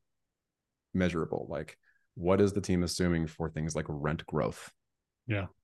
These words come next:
Speaker 1: You know, if they're plugging an eight in there for annual rent growth, run, right? Like, it, it, it's just that, that's the stuff that,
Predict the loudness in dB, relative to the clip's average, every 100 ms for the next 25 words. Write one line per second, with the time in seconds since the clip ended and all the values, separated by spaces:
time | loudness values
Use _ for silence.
0 | _ _ -4 0 2 0 -4 2 2 4
1 | 4 6 6 4 2 4 4 6 6 8
2 | 6 4 0 -4 _ -2 0 2 2 4
3 | 4 4 2 2 2 0 -2 -10 _ _
4 | _ -2 2 2 2 -6 _ _ _ 0
5 | 2 2 -2 _ -2 -2 0 0 2 0
6 | 0 -2 -2 -2 -2 0 -2 -4 2 2
7 | 4 4 2 2 -2 2 0 0 -4